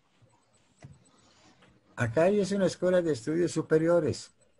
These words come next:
ubicada en Morelos con proyección nacional e internacional. ¿Cuál es nuestra finalidad? Contribuir mediante la producción de conocimiento científico,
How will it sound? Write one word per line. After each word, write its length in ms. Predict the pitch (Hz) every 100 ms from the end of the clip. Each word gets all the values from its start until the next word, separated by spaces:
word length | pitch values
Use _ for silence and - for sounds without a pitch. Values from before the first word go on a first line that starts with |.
| _ _ _ _ _ - - - - -
ubicada 580 | 113 113 113 135 143
en 100 | 139
Morelos 460 | 135 131 143 151 151
con 220 | - 120
proyección 480 | 113 113 110 - 143
nacional 560 | 135 113 120 127 151 -
e 120 | 123
internacional. 880 | 120 113 117 113 110 107 104 98 - _ _ _ _ - - _ _ _ _ _ _ _
¿Cuál 160 | 165 190
es 120 | 175
nuestra 280 | 170 160 135
finalidad? 800 | 156 143 143 139 147 160 147 117 _ _ _ _ - 98 101
Contribuir 840 | 143 123 143 135 139 151 175 143
mediante 540 | - 123 120 120 120 120
la 180 | 113
producción 640 | 117 120 120 113 156 170 165
de 120 | 139
conocimiento 880 | 127 123 113 120 131 151 160 156 123
científico, 1080 | - 120 120 113 170 180 165 - 123 -